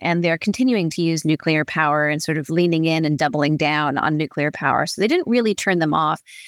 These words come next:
There was some maintenance that needed to happen. So they did turn some of the plants off temporarily while they were doing those maintenance, and they are turning that on. Those are coming back online now.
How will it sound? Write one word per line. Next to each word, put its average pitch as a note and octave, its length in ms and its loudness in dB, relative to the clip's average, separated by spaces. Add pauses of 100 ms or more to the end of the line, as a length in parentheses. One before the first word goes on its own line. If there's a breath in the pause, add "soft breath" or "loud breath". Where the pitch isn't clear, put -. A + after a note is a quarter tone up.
(160 loud breath)
There A#3+ 120 2
was E4 200 0
some B3+ 140 2
maintenance C#4 460 0
that - 140 -4
needed A#3 260 0
to A3 100 0
happen. A3 340 0
So A#3 140 -4
they F#3+ 160 0
did G#3 320 -2
turn G3+ 300 0
some G3 140 -2
of F3+ 60 -2
the F#3 60 2
plants F3 360 -2
off E3+ 240 -2
temporarily F#3 760 0
while E3 460 -2
they E3 160 0
were D#3+ 140 -2
doing D#3+ 260 0
those D3+ 180 -2
maintenance, A3 400 0
and F3+ 80 2
they F3+ 80 2
are F3 160 2
turning D3+ 440 -2
that C#3+ 260 0
on. C#3 360 -2 (340 soft breath)
Those E3+ 140 4
are E3+ 80 2
coming D3+ 260 2
back C#3 220 0
online C#3+ 420 0
now. - 160 -2